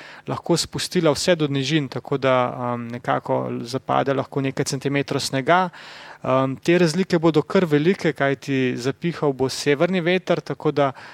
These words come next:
eh, tam, kjer se bo, pač, em, ta, em, zrak dvigoval, em, recimo sploh malo više, na Kozjaku, Pohorju,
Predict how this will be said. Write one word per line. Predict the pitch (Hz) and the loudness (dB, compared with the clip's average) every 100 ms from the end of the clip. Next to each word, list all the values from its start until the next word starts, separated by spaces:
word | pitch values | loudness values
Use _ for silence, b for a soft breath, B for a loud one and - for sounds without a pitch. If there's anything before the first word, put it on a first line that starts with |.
| B | B
eh, | - 123 123 123 | -6 -2 0 0
tam, | 139 139 143 139 | 0 2 0 -4
kjer | 131 139 | -4 -2
se | - 135 | -2 -2
bo, | 123 131 123 117 185 - 101 - - - _ _ _ _ | 2 2 2 -2 -12 -14 -14 -16 -20 -20 _ _ _ _
pač, | 135 - - | -4 -2 0
em, | 139 123 123 120 120 117 - | 4 4 4 0 -6 -10 -8
ta, | - 135 123 117 117 - - | 0 4 4 2 -4 -12 -10
em, | 127 120 117 120 135 | -6 -6 -8 -12 -10
zrak | 131 156 156 | 0 4 4
dvigoval, | 123 151 151 131 151 196 196 B B B - | 2 2 4 6 6 6 4 B B B -8
em, | 127 127 127 123 - | -2 0 0 -4 -10
recimo | 143 131 - 143 135 | -12 -6 -4 -2 -2
sploh | 131 - 151 143 | -2 0 2 2
malo | 131 127 139 | 2 0 2
više, | 143 202 - 175 156 139 | 2 2 4 4 2 0
na | 135 127 | -8 -10
Kozjaku, | 127 131 127 156 170 - 160 151 | -6 -6 2 4 4 2 2 0
Pohorju, | - 175 180 - 165 156 147 | 2 2 4 4 4 6 4